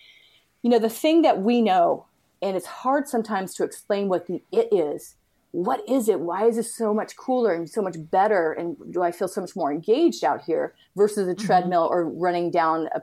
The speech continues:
Speaker 1: you know, I don't know, maybe a pretty bleak, you know, just normal urban road. There's something about being in a park, right?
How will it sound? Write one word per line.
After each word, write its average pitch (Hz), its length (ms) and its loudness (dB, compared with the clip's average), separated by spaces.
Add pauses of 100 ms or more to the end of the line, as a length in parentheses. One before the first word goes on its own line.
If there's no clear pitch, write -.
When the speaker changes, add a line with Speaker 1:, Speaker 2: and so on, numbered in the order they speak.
(140)
Speaker 1:
you 165 120 -8
know, 135 280 -6 (240)
I 156 100 -8
don't 151 140 -8
know, 143 260 -8
maybe 160 300 -2
a 147 80 -2
pretty 160 300 -6
bleak, 160 520 -6 (220)
you 147 160 -14
know, 165 100 -16
just - 300 -14
normal 165 460 -2
urban 156 340 -2
road. 170 400 0
There's 170 180 -4
something 170 320 -4
about 156 380 -2 (680)
being 190 240 0
in 180 80 0
a - 40 -2
park, - 600 0
right? 185 360 0